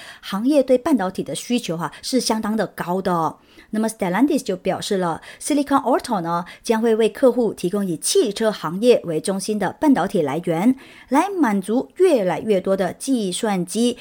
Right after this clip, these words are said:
控制能力，呃，这个功能还有模块。那特别呢，是那些电动汽车啊，所需要的功能还有模块哦。而 Silicon Auto 的公司的总部呢，将会设在荷兰，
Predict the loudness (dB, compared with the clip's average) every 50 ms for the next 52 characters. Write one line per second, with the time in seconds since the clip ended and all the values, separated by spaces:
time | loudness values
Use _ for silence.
0 | -12 _ -16 -4 -2 -2 2 4 4 4 4 4 4 4 4 0 -2 -2 0 0
1 | 0 0 0 -2 -6 -8 -6 -2 0 0 0 0 0 -2 0 0 0 0 0 -2
2 | -6 -4 -2 -2 -2 -2 -4 -4 -6 -6 -6 -6 -2 0 2 2 2 0 -2 -8
3 | -16 -10 _ -2 -2 -2 2 2 2 2 4 2 2 0 -2 -2 -2 -2 -2 0
4 | -2 -2 -2 0 0 0 2 2 0 0 0 -2 -4 -2 -4 -4 -2 -2 -4 -4
5 | -4 -4 -8 -14 -16 -8 -4 -4 -4 -4 -2 0 2 2 2 2 0 -2 -2 2
6 | 2 4 4 4 2 0 -2 -2 -2 -2 -2 -4 -6 -6 -6 -6 -4 0 0 0
7 | 2 2 2 2 2 0 -2 -6 -16 -20 -20 -20 -14 -2 0 0 0 2 0 0
8 | 0 0 0 -2 0 2 0 0 0 -2 -2 -2 -2 -2 -2 -2 -2 -4 -2 2
9 | 2 2 2 0 -6 -16 -20 _ 0 0 0 0 0 -2 -2 -2 -4 -2 0 0
10 | 2 2 2 0 0 -2 -2 -4 -6 -4 -2 0 0 0 0 0 -2 -2 0 0
11 | 0 0 -2 -2 -4 -4 -2 0 0 0 4 6 4 4